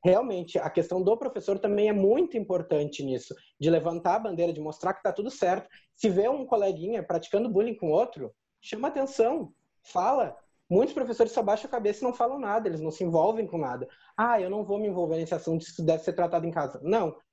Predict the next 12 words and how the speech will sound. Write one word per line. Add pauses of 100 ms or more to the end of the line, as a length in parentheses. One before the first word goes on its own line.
é
em
casa (240)
e
na
escola. (560)
Os
dois
ambientes
são
pra
aprender.